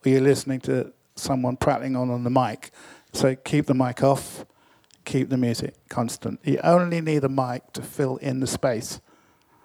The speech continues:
if something's not happening. You know, if you've got, you're working a room and the room's not happening,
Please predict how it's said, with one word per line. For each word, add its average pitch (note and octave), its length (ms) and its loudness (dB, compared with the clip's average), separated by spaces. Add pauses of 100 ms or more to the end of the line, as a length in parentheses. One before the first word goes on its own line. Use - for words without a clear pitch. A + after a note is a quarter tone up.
(200)
if B2 120 -2
something's C3+ 500 0
not C3+ 200 0
happening. A2+ 480 -6 (120)
You D3 120 -4
know, C3+ 80 0
if B2+ 100 -4
you've - 100 -6
got, D3+ 220 4
you're C#3 140 -2
working D3 420 2
a C3 40 4
room D3 440 6 (720)
and C#3 220 2
the C3+ 60 4
room's D#3 340 4
not D#3+ 160 2
happening, D#3 440 0